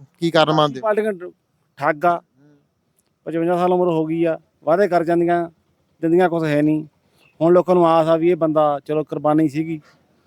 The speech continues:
Speaker 2: ਵੀ ਸ਼ਾਇਦ ਮੁੱਲ ਪਵੇ।
Speaker 1: ਨਾ, ਪ-, ਪਹਿਲਾਂ ਲੋਕਾਂ ਨੇ ਬਦਲਾਅ ਲਿਆਂਦਾ ਸੀਗਾ ਆਵਾਜ਼ ਦੇ ਵਿੱਚ।
Speaker 2: ਬਦਲ ਚਾਹੀਦਾ, ਬਦਲ ਚਾਹੀਦਾ, ਬਦਲ, ਬਦਲ ਨੇ ਦੋ ਸਾਲ ਬੇੜਾ ਗਰਕ ਕਰਤਾ।
Speaker 1: ਦੋ ਸਾਲਾਂ 'ਚ ਲੋਕ ਬਦਲ ਗਏ?
Speaker 2: ਬੇੜਾ ਗਰਕ ਕਰਤਾ ਸਾਰਾ।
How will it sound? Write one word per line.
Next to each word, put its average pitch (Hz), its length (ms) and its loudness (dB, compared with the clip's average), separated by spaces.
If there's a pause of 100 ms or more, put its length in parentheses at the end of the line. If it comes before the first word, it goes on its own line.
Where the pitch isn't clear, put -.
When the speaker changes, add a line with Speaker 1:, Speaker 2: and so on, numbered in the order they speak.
(380)
Speaker 2:
ਵੀ 147 80 -12
ਸ਼ਾਇਦ 156 300 2
ਮੁੱਲ 147 200 2
ਪਵੇ। 143 360 0
Speaker 1:
ਨਾ, 147 320 -18
ਪ-, 165 240 -14 (400)
ਪਹਿਲਾਂ 185 240 4
ਲੋਕਾਂ 196 300 4
ਨੇ 202 60 0
ਬਦਲਾਅ 151 400 4
ਲਿਆਂਦਾ 151 320 2
ਸੀਗਾ 135 440 0
ਆਵਾਜ਼ 123 280 -4
ਦੇ 127 100 -2
ਵਿੱਚ। 127 260 -8
Speaker 2:
ਬਦਲ - 80 -10
ਚਾਹੀਦਾ, 196 260 -8
ਬਦਲ 175 260 0
ਚਾਹੀਦਾ, 180 280 2
ਬਦਲ, 170 300 0
ਬਦਲ 160 300 0
ਨੇ 180 60 2
ਦੋ 170 180 2
ਸਾਲ 170 160 -2 (140)
ਬੇੜਾ 160 340 0
ਗਰਕ 160 200 -4
ਕਰਤਾ। 135 480 -4
Speaker 1:
ਦੋ 208 160 -6
ਸਾਲਾਂ 233 280 0
'ਚ 226 40 0
ਲੋਕ 214 340 4
ਬਦਲ 165 260 2
ਗਏ? 131 160 -4 (380)
Speaker 2:
ਬੇੜਾ 196 200 4
ਗਰਕ 208 240 2
ਕਰਤਾ 190 320 0
ਸਾਰਾ। 151 280 0